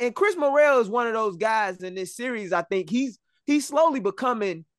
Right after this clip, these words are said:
to White Sox fans, in my opinion, what Aramis Ramirez once was. It's like the bigger the moment, the bigger the stage, you have to be like, "Oh, shit, okay, he's at the plate."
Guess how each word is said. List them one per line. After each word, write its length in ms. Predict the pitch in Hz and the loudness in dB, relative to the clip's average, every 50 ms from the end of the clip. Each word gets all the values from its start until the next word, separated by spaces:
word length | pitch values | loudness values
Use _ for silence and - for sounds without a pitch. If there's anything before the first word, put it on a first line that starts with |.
| _ _ _ _ _ _ | _ _ _ _ _ _
to 100 | - 208 | 0 0
White 360 | 185 165 160 196 208 226 226 - | 0 2 2 2 2 2 -2 -4
Sox 340 | - 214 185 170 170 - | -2 -2 -2 -2 -2 -6
fans, 340 | _ 180 170 170 165 160 143 | _ -6 -4 -4 -4 -4 -6
in 80 | 160 160 | -6 -6
my 240 | 170 180 185 175 160 | -4 -4 -4 -6 -8
opinion, 600 | - _ - 196 196 190 170 151 143 131 127 143 _ _ _ _ _ _ | -8 _ -6 -4 -4 -4 -4 -8 -8 -10 -12 -14 _ _ _ _ _ _
what 180 | - 156 185 180 | -4 0 2 4
Aramis 500 | 175 170 180 185 190 190 185 175 170 151 | 4 4 4 4 2 2 2 -2 -4 -2
Ramirez 640 | 156 160 160 175 185 208 214 185 165 156 147 139 120 | -4 -4 -2 -2 0 0 2 2 2 0 -2 -4 -6
once 320 | 127 139 139 131 - - | -8 -10 -10 -10 -10 -8
was. 260 | 123 135 123 107 - _ _ _ _ _ _ _ _ _ _ _ _ - - - | -6 -6 -6 -6 -8 _ _ _ _ _ _ _ _ _ _ _ _ -20 -6 -4
It's 160 | 175 175 - | -4 -2 0
like 220 | 220 214 202 - | 0 0 0 2
the 100 | 202 180 | 0 -2
bigger 420 | 147 127 143 190 240 277 302 320 330 | -2 2 2 2 4 4 0 0 0
the 80 | 330 | 0
moment, 460 | 311 277 277 262 240 233 226 240 - - | 0 2 2 2 2 2 -2 -4 -4 -6
the 80 | 185 | -8
bigger 340 | 147 127 175 185 185 185 220 | -4 -2 -2 0 0 -2 -4
the 100 | 208 226 | -6 -6
stage, 640 | - - - 285 277 240 214 190 185 185 - _ _ _ _ _ _ _ _ _ _ _ _ | -8 -4 -2 2 2 2 2 0 -2 -6 -12 _ _ _ _ _ _ _ _ _ _ _ _
you 460 | 147 170 214 240 240 233 233 233 247 | -8 -6 -4 -2 -2 -2 -4 -4 -6
have 380 | 233 - 226 247 240 247 233 - | -8 -6 -4 -2 -2 -2 -4 -4
to 380 | _ 220 226 220 214 214 180 139 - _ _ _ _ _ _ _ 156 | _ -2 -2 0 -2 -4 -6 -8 -14 _ _ _ _ _ _ _ -14
be 100 | 151 226 226 | -12 -6 -4
like, 160 | 226 208 208 | -4 0 2
"Oh, 220 | 208 240 254 247 214 | 2 2 2 2 -2
shit, 340 | - - 277 254 190 - - _ - | -6 -8 -6 -6 -6 -6 -8 _ -4
okay, 300 | 196 208 - 220 208 208 | -4 -2 0 -2 -2 -2
he's 160 | 240 240 208 | -2 -2 -2
at 100 | 220 - | -4 -4
the 60 | 185 | -4
plate." 300 | 175 220 - 147 113 - | -4 -2 -2 -2 -2 -4